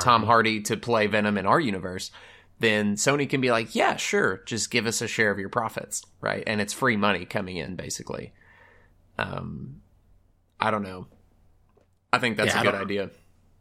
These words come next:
Speaker 2: I don't know the inner workings of their deal, but it, basically with Sony,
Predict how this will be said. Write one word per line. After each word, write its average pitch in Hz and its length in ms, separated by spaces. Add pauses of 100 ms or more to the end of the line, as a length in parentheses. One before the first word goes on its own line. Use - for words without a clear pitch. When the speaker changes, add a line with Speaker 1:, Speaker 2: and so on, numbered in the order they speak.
(160)
Speaker 2:
I 120 100
don't 131 100
know 127 100
the 117 140
inner 110 140
workings 101 340
of 101 100
their 95 140
deal, 95 220
but 95 140
it, 98 140 (600)
basically 123 720
with 107 540
Sony, 123 720